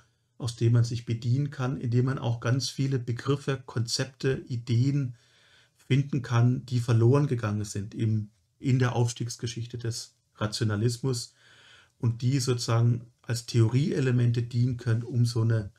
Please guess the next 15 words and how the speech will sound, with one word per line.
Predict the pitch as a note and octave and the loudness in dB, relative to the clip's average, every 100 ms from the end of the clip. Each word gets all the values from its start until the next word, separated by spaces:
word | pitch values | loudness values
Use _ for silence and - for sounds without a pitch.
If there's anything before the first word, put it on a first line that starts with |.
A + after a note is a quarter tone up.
| _ _ _ _ _ _ _ _ _ _ _ _ | _ _ _ _ _ _ _ _ _ _ _ _
ja, | G2+ G#2+ | -6 -4
rhetorische | G#2+ - A2+ A#2 A#2 | -2 2 4 4 0
Philosophie | A#2 A#2+ A2+ A2 A2+ - A#2 | 0 0 0 -2 -6 -2 0
zu | A#2 B2 | 0 -4
etablieren. | A#2+ A#2 A2+ B2 A#2+ A2 F#2 F#2 | -6 -6 -4 2 4 4 0 -10
Grassi | - A2+ A#2+ | -2 -2 0
schreibt, | A#2 G#2 A2 C3+ - | -4 -2 -2 -2 2
„Heute | D3+ D#3 | 4 2
hat | C#3+ - | -2 -2
man | C3+ | -2
sich | B2 A#2 | -2 -2
so | D3 | -2
sehr | - C3 B2+ | 0 0 0
von | B2+ | 0
den | A#2+ A2+ | 2 2